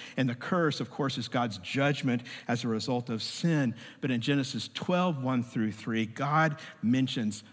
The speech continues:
blessing five times. Very intentional. God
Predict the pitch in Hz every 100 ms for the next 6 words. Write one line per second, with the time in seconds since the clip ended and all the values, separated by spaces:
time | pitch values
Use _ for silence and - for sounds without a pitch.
0 | - 95 113 127 - 107 85 82 - _
1 | _ _ _ - 135 107 110 78 - -
2 | - - - _ _ _ _ _ _ _
3 | _ _ _ 185 165 139 - 90 78 67
4 | - _ _ _ _ _ - - - -
5 | 107 156 165 147 127 120